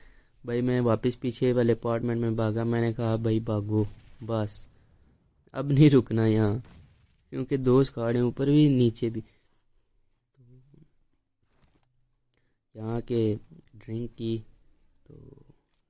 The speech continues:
आराम से वेट करके खेलेंगे, टेंशन नहीं है हमें,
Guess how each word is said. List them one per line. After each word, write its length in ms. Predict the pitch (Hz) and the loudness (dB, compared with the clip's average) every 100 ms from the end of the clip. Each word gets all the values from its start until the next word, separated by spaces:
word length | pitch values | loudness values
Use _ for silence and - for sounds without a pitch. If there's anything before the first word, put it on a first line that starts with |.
| 107 | -20
आराम 240 | 110 139 | -14 -12
से 140 | - | -8
वेट 300 | 127 120 143 | -2 0 2
करके 300 | 139 135 127 | 2 0 -2
खेलेंगे, 580 | - - 113 117 120 117 - _ | -12 -12 -8 -6 -6 -8 -10 _
टेंशन 460 | - 185 180 196 185 | -14 -10 -4 0 4
नहीं 200 | 185 170 | 6 6
है 120 | 135 | 6
हमें, 220 | 127 123 | 4 0